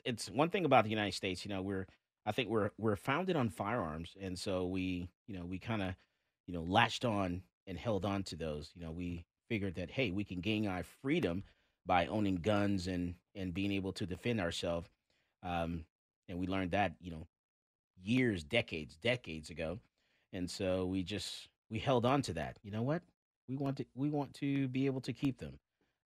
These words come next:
uh, because, uh, being able to have access to a firearm, meaning that I can maintain and keep my freedom. And I think that's why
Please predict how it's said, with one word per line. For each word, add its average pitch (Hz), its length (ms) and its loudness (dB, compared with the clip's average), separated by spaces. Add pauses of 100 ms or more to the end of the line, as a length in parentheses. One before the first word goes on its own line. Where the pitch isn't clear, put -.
uh, 92 120 -4
because, 95 440 0
uh, 92 200 0 (600)
being 120 160 2
able 117 200 4
to 110 120 -2
have 101 120 -2
access 110 380 2
to 110 140 0
a 98 40 0
firearm, 113 540 0 (480)
meaning 104 260 2
that 92 140 0
I 98 160 2
can 98 320 -4 (140)
maintain 113 580 2
and 90 140 -2
keep - 280 -4
my 90 180 -2
freedom. 135 420 -4 (760)
And 85 120 -20
I - 40 -20
think 98 180 -8
that's 90 220 -4
why 87 280 -4